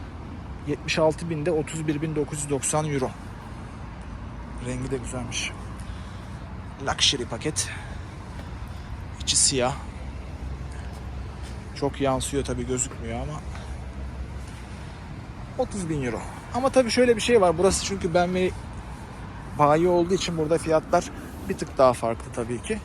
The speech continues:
ama güzel makine. Şöyle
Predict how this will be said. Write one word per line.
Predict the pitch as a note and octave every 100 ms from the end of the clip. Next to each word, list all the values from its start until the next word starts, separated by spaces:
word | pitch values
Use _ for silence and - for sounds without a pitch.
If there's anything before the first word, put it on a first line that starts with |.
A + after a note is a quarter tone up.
| -
ama | D3+ D#3+ - - - - - - - - - - - - - - - - - - -
güzel | D3 C#3+ C#3
makine. | B2 A2+ G#2 - - -
Şöyle | - F3+ D#3+ D#3